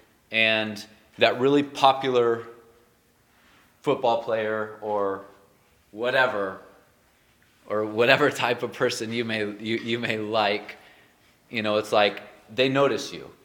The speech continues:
It's like, how important is that? It's like, "Oh my goodness." Because, but the reason why that's so important is because you have such high esteem of them.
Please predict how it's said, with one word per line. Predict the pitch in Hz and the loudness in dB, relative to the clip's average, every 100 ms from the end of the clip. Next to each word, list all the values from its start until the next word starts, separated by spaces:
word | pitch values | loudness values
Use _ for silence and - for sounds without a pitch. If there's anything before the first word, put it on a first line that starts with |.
| _ _ _ _ | _ _ _ _
It's | _ | _
like, | 123 - | -6 2
how | 156 180 | 2 2
important | - 165 107 | 2 -2 -2
is | 90 - | -12 -12
that? | 69 - - _ _ | -12 -12 -20 _ _
It's | - | -8
like, | 101 - | -8 -6
"Oh | 185 | -4
my | 156 | -2
goodness." | 113 156 76 55 - - _ _ _ _ _ _ _ _ _ _ - | -2 -6 -8 -16 -20 -20 _ _ _ _ _ _ _ _ _ _ -8
Because, | 127 156 147 - - - - | 4 6 6 2 -10 -18 -2
but | 151 156 139 | 2 2 2
the | 180 | 2
reason | 196 254 247 | 4 4 4
why | 208 196 | 6 6
that's | 180 - | 4 2
so | - 156 | 0 0
important | 147 - 233 180 170 - - - | -2 6 6 6 0 -12 -18 -12
is | - 175 | -4 -2
because | 190 196 220 196 | -2 2 4 4
you | 202 | 4
have | 214 202 | 4 4
such | 226 202 | 0 -2
high | - 208 | 2 2
esteem | 214 202 - 247 240 | 2 0 -2 -2 0
of | 185 | 0
them. | 123 92 | -2 -4